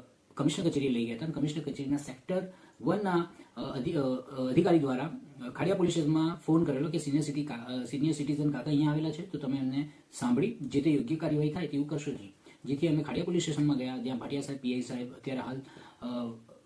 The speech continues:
અ, ફરજ બજાવે છે, એમને રૂબરૂ મળ્યા અને પી આઈ ભાટિયા સાહેબે ખૂબ સરસ એમને રિસ્પોન્સ આપ્યો કાકાને અને પાક્કી બાંહેધરી આપી કે તમે કાકા એક ફરીવાર એક અરજી આપો, એ અરજી ઉપર અમે સામેવાળાને બોલાવીશું, સામેવાળાને બોલાવી અને યોગ્ય પગલાં લઈશું. તરત જ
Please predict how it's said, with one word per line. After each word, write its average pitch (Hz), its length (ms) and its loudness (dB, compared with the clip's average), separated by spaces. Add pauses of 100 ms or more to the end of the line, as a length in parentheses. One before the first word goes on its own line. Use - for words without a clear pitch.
(240)
અ, 113 140 -6
ફરજ 143 300 4
બજાવે 147 260 4
છે, 170 100 -4
એમને 139 440 -2
રૂબરૂ 127 220 2
મળ્યા 160 220 6
અને 147 180 4 (220)
પી 135 140 0
આઈ 147 60 4
ભાટિયા 131 220 0
સાહેબે 147 200 0
ખૂબ 175 240 -4
સરસ 156 280 0
એમને 143 160 6
રિસ્પોન્સ 143 360 2
આપ્યો 147 180 -2
કાકાને 143 300 -2 (460)
અને 123 440 2 (720)
પાક્કી - 240 -2
બાંહેધરી 143 360 4
આપી 156 160 -2
કે 165 140 -2
તમે 131 240 -2
કાકા 135 180 -4
એક 139 100 -4 (160)
ફરીવાર 165 300 4
એક 156 120 0
અરજી 139 200 -2
આપો, 160 260 -4 (320)
એ 135 40 -2
અરજી 127 180 -2
ઉપર 135 140 -2
અમે 127 120 -2
સામેવાળાને 143 460 2
બોલાવીશું, 143 360 0 (180)
સામેવાળાને 135 380 -2
બોલાવી 131 240 -2
અને 113 240 -4
યોગ્ય 151 220 0
પગલાં 101 260 -4
લઈશું. - 300 -16 (1500)
તરત 196 260 12
જ 196 240 8